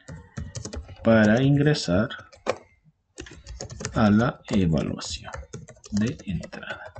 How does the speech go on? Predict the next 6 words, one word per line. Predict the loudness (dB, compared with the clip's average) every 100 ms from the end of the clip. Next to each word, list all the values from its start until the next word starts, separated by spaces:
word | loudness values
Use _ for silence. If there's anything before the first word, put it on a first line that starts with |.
| -20 _ _ -20 -20 -20 -20 -20 -20 -20 -20 -2
Yo | 2 2
puedo | 6 6
resaltar | 6 4 2 4 4 4
de | 2
esta | 4
manera, | 6 8 6 4 0